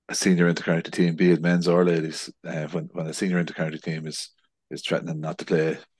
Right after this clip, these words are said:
fill a fixture, essentially going on strike, um, that's a, that's a massive story. But it, it ended up on the back page of the Indo and ended up a big think piece in the Sunday Indo and ended up getting mentioned on League Sunday by Joanne Cantwell last Sunday evening. So no, it was, it was a huge,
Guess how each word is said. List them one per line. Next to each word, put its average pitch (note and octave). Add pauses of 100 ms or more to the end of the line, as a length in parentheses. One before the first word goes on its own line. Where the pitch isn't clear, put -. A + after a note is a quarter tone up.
(120)
fill E2+
a -
fixture, -
essentially G2
going E2
on D#2
strike, - (600)
um, D2+ (220)
that's D2
a, D#2 (140)
that's E2+
a D#2+
massive D#2+
story. D#2+
But D#2 (240)
it, G#2
it A2
ended A#2+
up G2 (380)
on E2+
the -
back F2
page E2
of D#2
the D#2+
Indo F2+
and D#2+
ended E2
up -
a -
big G#2+ (160)
think F#2+
piece F2+
in D#2
the D#2
Sunday F2+
Indo F2
and E2
ended E2+
up -
getting F2
mentioned F2
on D#2+
League D#2+
Sunday E2+
by E2 (160)
Joanne E2
Cantwell E2
last E2 (600)
Sunday D#2+
evening. D#2+
So D#2+
no, G#2
it G#2+
was, A2+
it -
was F2+
a F#2
huge, G#2+